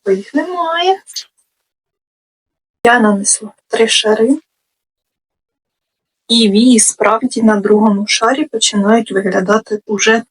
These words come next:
трохи краще, ніж свої. За рахунок оцих от шерстинок у складі,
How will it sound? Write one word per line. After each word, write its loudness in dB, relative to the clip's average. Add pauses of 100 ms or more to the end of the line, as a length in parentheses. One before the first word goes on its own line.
трохи 0
краще, 0
ніж 0
свої. 0 (1000)
За 2
рахунок 0
оцих -2
от -2
шерстинок 0 (100)
у -20
складі, 0